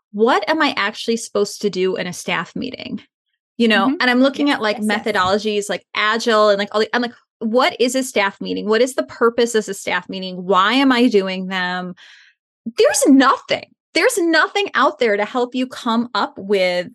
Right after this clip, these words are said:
Speaker 1: I think, a lot of these really fundamental questions about leading teams. There's some good advice about, like, giving feedback and, like, one-to-ones that I found, but there's just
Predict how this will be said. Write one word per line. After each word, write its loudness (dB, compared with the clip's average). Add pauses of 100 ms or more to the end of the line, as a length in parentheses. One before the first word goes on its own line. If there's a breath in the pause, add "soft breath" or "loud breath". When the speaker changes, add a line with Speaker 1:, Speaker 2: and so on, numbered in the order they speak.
(400)
Speaker 1:
I 0
think, -2
a 2
lot 2
of 0
these 0
really 0
fundamental -4
questions -6 (380 soft breath)
about -2
leading -4
teams. -4
There's 2
some -6
good -2
advice -2
about, -4
like, -8
giving -12
feedback -2
and, -6
like, -14
one-to-ones 2
that -4
I -6
found, -6
but 0 (280)
there's -4
just -8